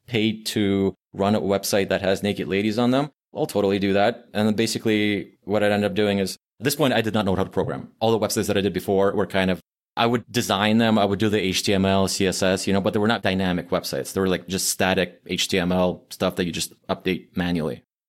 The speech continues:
And your dynamic elements, you know, you would just download random scripts and you pigeonhole them into parts of your website, and you'll have, like, a poll or something or, like, a comment section. But I did not write any of that code. And to me, that, I always had all these ideas, but I'm like, "Oh,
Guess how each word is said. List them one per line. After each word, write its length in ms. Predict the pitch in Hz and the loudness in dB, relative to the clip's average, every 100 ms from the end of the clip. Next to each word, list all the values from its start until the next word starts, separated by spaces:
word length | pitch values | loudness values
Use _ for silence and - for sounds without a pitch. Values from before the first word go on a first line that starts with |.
| _ | _
And 120 | 113 | 0
your 60 | 113 | 2
dynamic 400 | 113 107 107 104 | 2 2 2 2
elements, 400 | 98 101 98 95 | 0 2 0 0
you 60 | |
know, 100 | 90 | 0
you 160 | 90 90 | 2 0
would 80 | 85 | -2
just 140 | 85 | -4
download 300 | 87 90 90 | -2 0 0
random 220 | 90 87 | 0 0
scripts 600 | 90 - 101 95 - - | 0 0 0 0 -2 -2
and 120 | 90 87 | 0 0
you 80 | |
pigeonhole 540 | 82 104 90 87 92 90 | -2 -4 -2 0 0 2
them 160 | 85 | 0
into 180 | 85 92 | -2 -4
parts 280 | - 90 - | -4 -4 -2
of 100 | 85 | -4
your 100 | 82 | -2
website, 640 | 82 82 95 82 82 - - | -2 0 -2 0 -2 -6 -6
and 380 | 85 82 80 78 _ | -4 -2 -4 -8 _
you'll 200 | 98 82 | -4 -2
have, 80 | 82 | -4
like, 120 | 90 | -6
a 40 | 87 | -12
poll 400 | - 98 90 73 | -4 0 0 -2
or 60 | |
something 680 | 78 98 92 90 85 82 80 | -2 -2 -2 -2 -4 -4 -6
or, 360 | - 85 82 78 | -6 -4 -4 -4
like, 180 | 67 82 | -6 -10
a 60 | |
comment 380 | - 82 82 73 | -10 -6 -6 -4
section. 420 | 85 67 - 80 - _ | -6 -6 -6 -8 -12 _
But 160 | 90 90 | -4 0
I 80 | 101 | 0
did 120 | 107 | 0
not 140 | 98 85 | -2 0
write 240 | 90 78 | -2 -2
any 140 | 82 | -4
of 120 | 85 80 | -4 -4
that 160 | 78 | -4
code. 280 | - 80 - _ - | -4 -4 -6 _ -4
And 280 | 104 104 - | 0 0 0
to 100 | 120 | 0
me, 140 | 123 | 2
that, 240 | 117 113 | 4 2
I 60 | 113 | 2
always 260 | 117 117 117 | 2 2 0
had 160 | 101 | 0
all 100 | 101 | 2
these 140 | 104 98 | 2 2
ideas, 460 | 95 101 104 98 | 2 2 2 2
but 120 | 107 | 0
I'm 60 | 92 | 0
like, 140 | 98 | 0
"Oh, 280 | 98 95 80 | 2 2 0